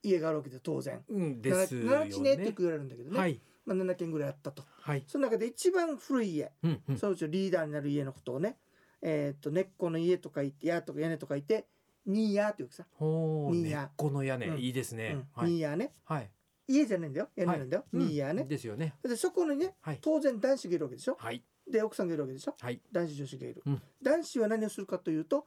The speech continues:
Speaker 2: はい。
Speaker 1: この例えば五軒から七軒の家をまとめる役割をするわけですよ。
Speaker 2: ほう、村長みたいな感じになってきますね。
Speaker 1: うん。村長みたいな。
Speaker 2: そうすると。
Speaker 1: 村よりもちょっと小さい単位ですね。
Speaker 2: はい。そうですね。今、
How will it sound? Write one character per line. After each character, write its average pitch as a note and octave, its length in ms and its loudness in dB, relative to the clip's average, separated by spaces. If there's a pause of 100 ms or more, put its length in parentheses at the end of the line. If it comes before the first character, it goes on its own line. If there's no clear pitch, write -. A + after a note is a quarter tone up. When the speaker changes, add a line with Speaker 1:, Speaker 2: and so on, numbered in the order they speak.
(100)
Speaker 2:
は D#3+ 120 -2
い。 - 20 4
Speaker 1:
こ A3+ 80 2
の A#3 80 -6
例 A#3 80 2
え - 20 4
ば F#3+ 80 2
五 G3+ 140 -2
軒 G#3 220 0
か E3+ 80 -4
ら D3+ 60 -2
七 E3 200 -4
軒 D3 240 -4
の E3 60 0
家 F3 160 4
を A#3 200 0 (280)
ま C#4+ 160 2
と A#4 200 4
め D#4+ 60 6
る F#3+ 60 2
役 - 220 0
割 C#3 120 -4
を - 20 -8
す - 120 -12
る C3 80 -8
わ - 40 -16
け - 80 -20
で C#3 60 -20
す - 100 -20
よ。 - 140 -20
Speaker 2:
ほ D3 960 0
う、 B2 40 -8
村 C#3+ 240 0 (120)
長 G3 140 -2
み B3+ 120 -4
た F3+ 120 -4
い F3+ 60 0
な E3+ 100 0
感 A#2+ 120 -4
じ G#2 60 -12
に - 20 -10
な A2 80 -6
っ - 20 -16
て - 80 -20
き - 80 -12
ま G3 100 0
す G3+ 60 2
ね。 G#3 60 4
Speaker 1:
う - 20 4
ん。 F#3 40 4
村 E3 60 0
長 E3+ 60 0
み E3+ 100 -4
た D#3+ 60 -2
い - 20 -4
な。 - 0 -
Speaker 2:
そ - 0 -
う - 0 -
す - 0 -
る F#3+ 60 0
と。 C4+ 60 4
Speaker 1:
村 F#4 100 4
よ F#4 60 4
り C#4+ 60 2
も G3+ 120 2
ち - 60 -6
ょ G4 40 -8
っ - 20 -8
と - 80 -8
小 F#3+ 160 -10
さ D3+ 100 -4
い C#3 60 -4
単 C3+ 140 -8
位 C3 40 -8
で C3 60 -10
す - 60 -6
ね。 B3 60 4
Speaker 2:
は A#3+ 40 4
い。 - 20 -4
そ E3 60 -2
う - 20 0
で C4+ 60 0
す - 40 -2
ね。 E3 120 0
今、 C3 280 -2